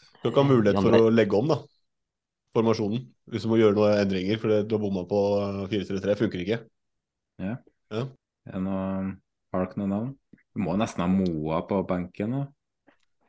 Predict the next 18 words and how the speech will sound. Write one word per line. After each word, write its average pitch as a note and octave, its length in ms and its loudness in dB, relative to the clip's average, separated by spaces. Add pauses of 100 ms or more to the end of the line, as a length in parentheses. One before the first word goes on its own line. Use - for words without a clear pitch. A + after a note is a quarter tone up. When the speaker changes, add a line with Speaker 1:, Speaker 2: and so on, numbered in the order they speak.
(400)
Speaker 2:
Må B2+ 160 -2
vi C3 80 0
det? - 80 2
Speaker 1:
Ja, A2 160 4
jeg A2 160 4
synes A2 160 2
det. F#2 220 0
Altså, A2 260 4 (800)
det A2 320 2
Speaker 3:
Eller C#3+ 160 8
Ki-, B2+ 180 -2
nei, A2+ 320 0 (320)
King A2 280 0
har G#2+ 180 2
jo E2+ 60 0
en G2 100 0
bedre F2 280 -4
karriere F#2+ 360 -2